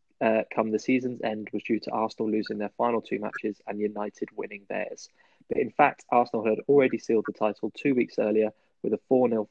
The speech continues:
thrashing of Everton at Highbury, who scored an own goal six minutes into the match, handing the lead to Arsenal. Now, I put a little clue.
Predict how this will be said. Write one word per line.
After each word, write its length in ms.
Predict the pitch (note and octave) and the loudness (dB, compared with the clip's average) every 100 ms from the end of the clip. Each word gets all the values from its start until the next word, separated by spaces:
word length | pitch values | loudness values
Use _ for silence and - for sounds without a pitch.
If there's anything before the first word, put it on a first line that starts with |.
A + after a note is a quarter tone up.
| - | -4
thrashing 380 | A2+ - A2+ A2 | -2 -2 -2 -4
of 100 | - | -4
Everton 460 | A2 G#2 - G#2+ - | -4 -4 -6 -6 -6
at 100 | - - - | -12 -8 -6
Highbury, 460 | G#2 - - - - - _ _ _ - | -6 -6 -8 -8 -10 -14 _ _ _ 2
who 400 | D#3+ C3 A#2+ E3+ | 6 6 6 2
scored 300 | - - A2+ | -2 2 4
an 100 | A2+ C3+ | 4 2
own 200 | C3+ C3+ | 0 4
goal 260 | A2+ A2+ | 4 4
six 320 | - - - - | 2 -2 -2 -2
minutes 300 | A#2+ A2+ - | -2 -2 -4
into 220 | A2+ - | -6 -6
the 60 | A2 | -4
match, 400 | A2+ A#2 - - _ _ - | -2 -4 -8 -12 _ _ -2
handing 300 | A#2 A2 A2 | 0 2 2
the 60 | A2 | 2
lead 260 | A2 G#2+ | 2 0
to 160 | - G#2+ | 2 2
Arsenal. 420 | G#2 - G#2 - - - _ - - - | 2 -4 -8 -8 -10 -14 _ -20 -12 -4
Now, 160 | G#2+ | 0
I 100 | G#2 | 0
put 220 | - - | 0 0
a 40 | B2 | 4
little 260 | E3 C3+ | 6 4
clue. 420 | - - A2+ A2 | 2 6 8 6